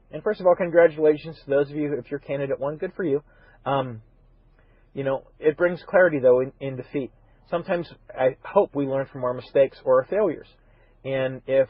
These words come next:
we ran this candidate and we consider him a failure, or you consider him a failure, I'm not really a Republican, um, learn from it.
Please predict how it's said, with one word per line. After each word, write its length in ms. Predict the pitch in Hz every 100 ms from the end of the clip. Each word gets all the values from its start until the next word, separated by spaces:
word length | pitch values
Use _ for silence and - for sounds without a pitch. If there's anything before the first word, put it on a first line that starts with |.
| -
we 140 | 143
ran 320 | 131 135 156
this 120 | 147 -
candidate 420 | - 147 143 143 -
and 240 | 131 127
we 100 | 131
consider 400 | - 123 - 135
him 160 | 131 127
a 80 | 117
failure, 380 | 151 165 151
or 80 | 127
you 200 | 120 135
consider 320 | 143 143 139
him 60 | 135
a 100 | 123
failure, 240 | 127 123
I'm 80 | 120
not 140 | 117 113
really 140 | 92
a 20 |
Republican, 460 | - 185 190 180 175 _ _ _ _
um, 360 | 135 143 135 127 _ _ _ _ _ _ _ -
learn 240 | 139 156
from 220 | 143 127
it. 40 | 104